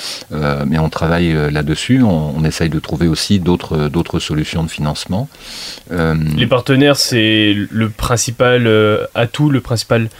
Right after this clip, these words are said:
Speaker 2: objectif pour avoir plus d'étudiants en Erasmus.
Speaker 1: Oui, les partenaires étrangers. Et
Speaker 2: Ouais.
Speaker 1: puis, euh, en, en France, ceux qui financent, c'est-à-dire, euh,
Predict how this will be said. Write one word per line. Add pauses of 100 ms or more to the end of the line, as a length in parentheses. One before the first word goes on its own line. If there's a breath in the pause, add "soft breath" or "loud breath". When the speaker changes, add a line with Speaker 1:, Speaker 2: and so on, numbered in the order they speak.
(340 loud breath)
Speaker 2:
objectif
pour
avoir
plus
d'étudiants
en
Erasmus. (240)
Speaker 1:
Oui,
les
partenaires
étrangers.
Et
Speaker 2:
Ouais.
Speaker 1:
puis,
euh,
en,
en
France,
ceux
qui
financent,
c'est-à-dire,
euh,